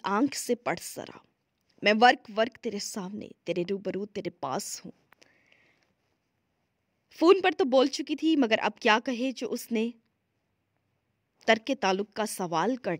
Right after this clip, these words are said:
डाला तो? आंखें छलक गईं तो? जबान लुढ़क गई तो? कैसे अपना भरम कायम रखे? वो कितना हंसेगा उस पर,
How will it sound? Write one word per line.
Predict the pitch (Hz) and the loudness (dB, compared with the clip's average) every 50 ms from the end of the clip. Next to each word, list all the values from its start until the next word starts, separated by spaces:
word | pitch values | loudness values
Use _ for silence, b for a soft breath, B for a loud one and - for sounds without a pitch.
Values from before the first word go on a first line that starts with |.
| - - | -4 -6
डाला | 156 156 165 175 196 | -6 -4 -4 -4 -6
तो? | - _ - 175 165 196 269 330 _ _ _ _ _ _ _ _ _ _ _ _ _ _ _ _ _ _ _ _ _ _ - | -6 _ -6 -4 -2 -4 -4 -6 _ _ _ _ _ _ _ _ _ _ _ _ _ _ _ _ _ _ _ _ _ _ 2
आंखें | - 233 247 240 - - - 247 254 254 247 - _ _ _ _ _ | 2 4 4 2 0 -4 -4 -2 -2 -2 -4 -8 _ _ _ _ _
छलक | - - - 202 220 233 233 - - | -6 -4 -4 0 0 0 -2 -2 -4
गईं | - 185 180 208 226 | -6 -6 -4 -6 -6
तो? | - - 208 240 262 208 - - _ _ _ _ b b b b b b b b b b b b b - | -4 -2 0 0 0 -2 -4 -12 _ _ _ _ b b b b b b b b b b b b b -16
जबान | - 214 226 226 196 233 233 233 269 | -4 0 0 2 4 4 4 6 6
लुढ़क | 254 240 233 302 320 - - - | 4 4 4 4 2 0 -4 -8
गई | 233 196 160 - _ - | -8 -8 -8 -10 _ -14
तो? | 208 208 262 285 _ _ _ _ _ _ _ _ _ _ _ _ _ _ _ _ _ _ _ - | -12 -12 -12 -14 _ _ _ _ _ _ _ _ _ _ _ _ _ _ _ _ _ _ _ 0
कैसे | 247 247 277 - - - 453 440 | 2 2 2 0 0 0 0 2
अपना | 415 - 302 240 | 2 0 -2 -2
भरम | 202 - 202 185 196 214 | -2 -2 -2 -2 -2 0
कायम | - 180 156 147 147 | 0 0 0 0 -2
रखे? | 175 214 - - - - 214 - _ _ _ _ _ _ _ _ _ _ _ _ _ _ b b b b b b b b b b b _ 262 | -4 -8 -8 -10 -12 -14 -14 -16 _ _ _ _ _ _ _ _ _ _ _ _ _ _ b b b b b b b b b b b _ 0
वो | 302 | 0
कितना | - - 330 - 302 311 330 | 0 0 -2 0 2 2 2
हंसेगा | 339 262 285 285 277 - - 427 311 359 302 | 4 4 4 4 4 4 4 4 6 6 6
उस | 294 302 - - | 4 4 0 -8
पर, | - - - | -14 -16 -16